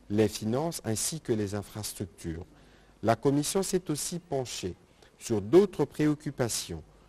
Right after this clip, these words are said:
notamment la question du décompte de l'emploi créé par la sicomine. Le ministre d'État devrait se référer au Premier ministre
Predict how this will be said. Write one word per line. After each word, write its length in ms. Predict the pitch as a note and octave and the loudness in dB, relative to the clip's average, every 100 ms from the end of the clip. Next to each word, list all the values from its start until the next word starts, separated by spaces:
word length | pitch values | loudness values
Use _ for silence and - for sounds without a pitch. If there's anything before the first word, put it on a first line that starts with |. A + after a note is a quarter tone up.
| - - | -12 0
notamment 460 | A#2 A#2 B2+ D3 | 0 2 0 2
la 140 | C#3+ A2+ | 0 -2
question 340 | B2 - C3+ | -4 -6 -6
du 140 | A#2+ | -6
décompte 440 | G2 A2+ A2 C3 B2 | -4 -4 -2 -4 -2
de 80 | F#2+ | -2
l'emploi 520 | F2+ F2+ - D3+ D#3 - - - - | -4 -6 -4 -4 -4 -12 -20 -20 -20
créé 400 | - A2 G#2+ B2+ | 0 2 4 2
par 200 | C3+ G#2+ | 2 0
la 100 | F#2 | -2
sicomine. 560 | F2 - - A#2 F2+ D#2 - - - - - - | -4 -4 0 0 0 -6 -14 -20 -20 -20 -20 -2
Le 120 | G2+ | 2
ministre 480 | B2 D#3 F#3+ - D3 | 4 4 2 0 0
d'État 420 | B2+ A2+ - F2+ - - - - - | 0 0 -4 -14 -14 -20 -20 -18 4
devrait 440 | A2+ A#2 C3 F#3 | 6 6 4 0
se 160 | - D3+ | 2 0
référer 580 | C3+ B2+ B2 G#2 F#2 - | 0 -2 -2 -2 -4 -2
au 100 | G2 | -4
Premier 300 | - B2 C3 | 0 0 0
ministre 480 | A2+ F#2 E2+ - | 0 -2 -6 -12